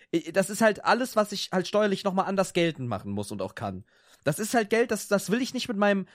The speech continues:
mit meinem Geld, was ich ausgeben kann und wo die Fixkosten für draufgehen, vermischen. Ich will das nicht. Und gibt's dafür bessere Lösungen? Ja, zu hundert Prozent.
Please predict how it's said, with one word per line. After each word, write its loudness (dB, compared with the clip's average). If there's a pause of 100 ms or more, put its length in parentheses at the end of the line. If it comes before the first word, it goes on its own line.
(340)
mit -2
meinem 4
Geld, 4
was 2
ich -4
ausgeben 2
kann 0
und -2
wo 0
die -2
Fixkosten -4
für -8
draufgehen, -2
vermischen. 0
Ich -8
will 0
das -2
nicht. -6 (220)
Und 4
gibt's 0
dafür -2
bessere 0
Lösungen? 2
Ja, -2
zu 0
hundert 0
Prozent. -4